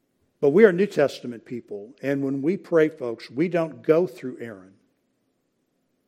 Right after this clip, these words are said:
And that was the whole point of what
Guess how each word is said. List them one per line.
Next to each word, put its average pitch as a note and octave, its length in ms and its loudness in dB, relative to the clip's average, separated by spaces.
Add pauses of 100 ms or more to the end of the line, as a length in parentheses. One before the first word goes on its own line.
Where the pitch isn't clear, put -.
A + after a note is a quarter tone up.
(720)
And B2 120 -8
that D#3+ 160 0
was D3 240 -4 (480)
the B2 100 -10
whole F3 300 2
point E3+ 720 -4 (720)
of B2+ 260 -6
what C#3 400 0